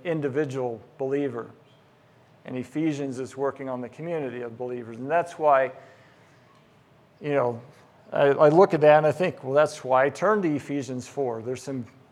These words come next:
good discussion in there. But do I really understand? And as I read the book of Ephesians, I'm like, "What do these words mean? What does this look like?"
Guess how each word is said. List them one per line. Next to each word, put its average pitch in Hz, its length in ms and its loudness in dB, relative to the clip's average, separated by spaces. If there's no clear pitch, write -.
good 135 240 -2
discussion 156 640 -2
in 123 140 -8
there. 113 260 -10
But 139 160 -8
do 175 100 -2
I 175 60 2
really 156 340 2
understand? 143 640 -6
And 123 100 -8
as 139 200 -2
I 135 80 0
read 135 480 -2
the 131 80 -8
book 160 260 -2
of 147 140 -4
Ephesians, 135 880 -6
I'm 139 100 -10
like, 117 280 -8
"What 139 160 -2
do 208 80 2
these 185 300 -4
words 170 280 -4
mean? 147 360 -8
What 135 140 0
does 180 140 -2
this 170 260 -6
look 190 260 -2
like?" 127 420 -4